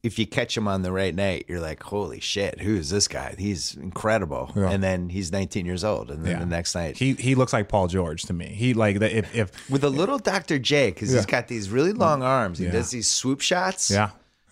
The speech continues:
Speaker 1: And he'll go, he'll, he'll beat people to the left, but do the righty scoop on him.
Speaker 2: Yeah, I don't have that in my game.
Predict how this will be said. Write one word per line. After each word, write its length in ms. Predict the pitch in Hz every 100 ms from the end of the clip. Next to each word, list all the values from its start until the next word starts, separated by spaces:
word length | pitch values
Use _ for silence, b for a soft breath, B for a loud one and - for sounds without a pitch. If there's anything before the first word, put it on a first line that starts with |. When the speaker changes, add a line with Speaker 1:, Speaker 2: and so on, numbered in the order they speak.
| _
Speaker 1:
And 100 | 131
he'll 140 | 131 131
go, 340 | 143 147 147
he'll, 280 | 143 123 104 -
he'll 280 | 135 120 95 _ 143
beat 180 | 156
people 240 | 170 165 151
to 60 | 120
the 80 |
left, 320 | 113 123 165 -
but 100 | -
do 140 | 123
the 120 | 110
righty 280 | 110 117 123
scoop 360 | - 127 135 156
on 180 | 151
him. 60 | 131
Speaker 2:
Yeah, 200 | 101 87
I 60 | 110
don't 120 | 104
have 180 | 98 85
that 100 | 82
in 80 |
my 120 | 82 82
game. 280 | - 80